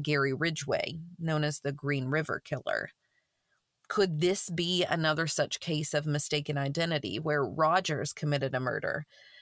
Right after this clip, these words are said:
but it is being potentially attributed to the Connecticut River Valley Killer? After all, Rogers was touring with the circus between nineteen eighty-nine and nineteen ninety-three.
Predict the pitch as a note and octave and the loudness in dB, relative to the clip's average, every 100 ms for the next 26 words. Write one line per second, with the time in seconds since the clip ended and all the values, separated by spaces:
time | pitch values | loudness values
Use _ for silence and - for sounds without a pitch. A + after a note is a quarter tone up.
0 | _ D#3+ E3+ D#3+ D#3+ - E3 D#3+ D3+ D3+ | _ 0 2 2 0 0 0 0 0 -2
1 | F3+ E3+ E3 D#3 C#3 C#3+ - F3 E3+ - | 0 0 0 0 0 0 -2 -2 -2 -4
2 | G#2+ - - _ - D#3 D3+ D3+ C#3+ C#3 | -4 -4 -10 _ -6 -4 -2 0 2 0
3 | C#3 - C#3 A#2 C#3+ C3+ D3 G#2 - - | -4 -4 -4 -2 0 2 2 0 -6 -4
4 | - - D3+ _ _ _ _ _ _ _ | -2 -4 -6 _ _ _ _ _ _ _
5 | D3 D#3 D#3+ D#3 C3+ D3+ D3+ D#3 D#3 D3 | -4 2 4 4 4 4 4 4 0 0
6 | C#3+ D#3 D#3+ E3 D#3+ - F3+ D#3+ C#3 C3 | 2 6 6 4 -2 -2 -2 0 0 -2
7 | C#3 C#3+ - _ D3+ D#3 - D3+ - D#3 | -4 -6 -10 _ -2 -2 0 -2 0 0
8 | D3+ - D#3 - E3+ - D#3 D3 C#3+ D#3 | 0 -2 -2 -2 -4 -2 0 2 0 -2
9 | - D#3 D3+ C#3+ D3 D3 D3+ F3 G#3 A3 | -2 0 0 0 0 0 0 0 -2 -4
10 | - _ _ _ _ _ D#3+ D#3 E3 D#3+ | -10 _ _ _ _ _ 0 2 2 0
11 | D3+ D3 C#3 - C#3+ D3 C#3 C3+ - C#3+ | -2 -2 -2 -2 -2 0 -2 -4 -6 -6
12 | C#3 - E3+ D#3+ | -4 -6 -8 -12